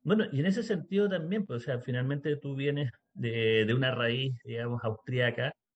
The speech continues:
judía austriaca, que después ha ido evolucionando hacia una chilenidad, llega hasta los setenta, llega hasta, hasta que,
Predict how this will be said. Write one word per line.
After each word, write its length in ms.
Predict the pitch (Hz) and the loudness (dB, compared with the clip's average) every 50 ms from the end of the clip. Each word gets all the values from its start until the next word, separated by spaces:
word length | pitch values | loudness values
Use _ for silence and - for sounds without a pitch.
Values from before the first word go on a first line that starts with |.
| _ _ _ | _ _ _
judía 160 | 123 120 120 | -2 0 0
austriaca, 560 | 120 120 - 123 127 127 127 - 135 139 143 | 0 -2 -2 -2 -2 0 0 0 -2 -2 -2
que 120 | 135 127 123 | -4 -6 -4
después 480 | 120 117 117 - - 127 127 127 117 - | -4 -4 -4 -4 -4 -4 -4 -2 -2 -2
ha 80 | 120 | -4
ido 200 | 120 123 123 127 123 | -4 -4 -2 -2 -2
evolucionando 640 | 123 120 117 117 117 - 113 110 113 120 123 120 | 0 0 0 -2 -2 -2 -2 -2 0 0 -2 -2
hacia 160 | 123 - 135 | -4 -4 -2
una 160 | 120 117 117 | 0 0 0
chilenidad, 540 | 117 - 127 113 113 110 110 110 117 127 123 | -2 -4 -6 -4 -2 -2 -2 0 0 0 0
llega 220 | 123 127 127 135 127 | 0 0 0 0 -2
hasta 180 | - - 117 | -2 -2 -4
los 180 | 110 117 117 - | -4 -4 -6 -8
setenta, 500 | - 110 - - 123 135 147 143 - 123 | -8 -6 -4 -2 -2 0 -2 -2 -2 -2
llega 280 | 120 120 123 123 127 123 | -2 -2 -2 -2 -2 -4
hasta, 420 | 120 - _ - 117 117 117 117 - - - _ _ | -4 -6 _ -2 -2 0 -2 -4 -6 -12 -18 _ _
hasta 380 | - 120 - - - 117 113 - | -8 -8 -6 -4 -2 -2 -2 -4
que, 480 | - 113 110 110 110 110 110 110 104 | -6 -4 -2 0 0 2 0 0 -2